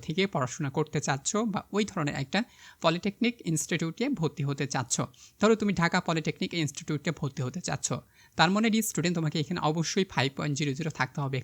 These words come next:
কারণ এই ঢাকা পলিটেকনিক ইনস্টিটিউটের চাহিদা সবচেয়ে বেশি হয়ে থাকে বাংলাদেশের ভিতর। আর বাংলাদেশের সর্বোচ্চ যে কলেজটি রয়েছে পলিটেকনিক ইনস্টিটিউট, সেটি হচ্ছে ঢাকা কলেজ।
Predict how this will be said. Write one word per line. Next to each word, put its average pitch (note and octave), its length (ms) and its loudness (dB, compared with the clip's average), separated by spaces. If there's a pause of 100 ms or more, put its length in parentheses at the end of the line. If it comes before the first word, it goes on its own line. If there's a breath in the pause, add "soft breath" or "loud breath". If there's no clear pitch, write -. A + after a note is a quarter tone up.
কারণ D#3+ 180 4 (500 loud breath)
এই F#3 60 4 (100)
ঢাকা C#3+ 260 2
পলিটেকনিক E3+ 560 -2 (140)
ইনস্টিটিউটের D#3 680 0 (140)
চাহিদা D3+ 360 0
সবচেয়ে C#3+ 480 -2
বেশি C3 340 -2
হয়ে D3 160 -2
থাকে D#3+ 160 -4
বাংলাদেশের C#3 600 -2
ভিতর। G#3 220 2 (420 loud breath)
আর C3+ 80 4 (100)
বাংলাদেশের E3+ 520 2
সর্বোচ্চ F3+ 520 0 (640 soft breath)
যে D3+ 340 4
কলেজটি E3 360 2
রয়েছে C3+ 360 0 (220)
পলিটেকনিক D3 500 0
ইনস্টিটিউট, D3 540 -2
সেটি D#3 240 0
হচ্ছে C#3 160 -4 (120)
ঢাকা C3 200 0
কলেজ। E3 220 -2